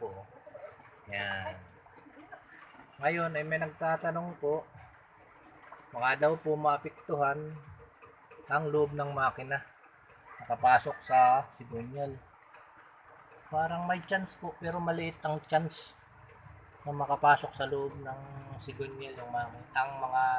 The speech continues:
tatal. Obserbahan pa rin po natin mamaya pagkakabit kung ano ang magiging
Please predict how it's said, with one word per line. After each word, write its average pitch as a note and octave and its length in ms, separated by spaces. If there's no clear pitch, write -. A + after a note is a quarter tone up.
tatal. B2+ 400
Obserbahan E3 560
pa E3+ 160
rin E3+ 80
po E3 160
natin E3 320
mamaya D#3 560
pagkakabit D#3 560
kung C#3+ 240
ano D3 160
ang C#3+ 80
magiging D3 640